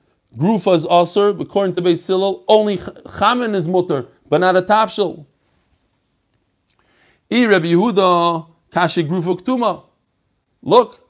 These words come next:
the Mishnah says, even Loi Garuf, Loi Garuf. And Rabbi Yehuda only says when there are no coals. Our Mishnah is talking about even if there are coals. So coals is a problem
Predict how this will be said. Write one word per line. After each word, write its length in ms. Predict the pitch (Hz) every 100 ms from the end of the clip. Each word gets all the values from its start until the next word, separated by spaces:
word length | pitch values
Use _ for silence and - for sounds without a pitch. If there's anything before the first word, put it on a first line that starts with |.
| _
the 160 | 135 170
Mishnah 600 | 262 254 180 170 170 170 _ _ _ _
says, 920 | - 180 214 233 220 220 220 214 - _ _ _ _ _ _ _ _ _ _ -
even 280 | 233 226 220
Loi 360 | 202 220 277
Garuf, 580 | 190 190 131 90 - - _ _ _ _ -
Loi 380 | 139 208 269
Garuf. 580 | 202 196 160 107 90 - _ _ _ _
And 120 | - 165
Rabbi 160 | 170
Yehuda 100 | 185
only 200 | 185 180
says 600 | 170 202 214 185 170 156 _
when 220 | 139 170
there 100 | 170
are 80 | 165
no 200 | 165 175
coals. 600 | 170 175 165 170 165 160 _ _
Our 120 | - 170
Mishnah 200 | 175 175
is 60 |
talking 140 | 180 175
about 200 | 170 170
even 200 | 190 180
if 120 | 180
there 100 | 170
are 80 | 160
coals. 460 | - 165 160 156 - _ _ _
So 220 | - 170
coals 600 | 175 - 233 262 233 185
is 140 | 175
a 60 | 170
problem 680 | - 202 214 185 175 165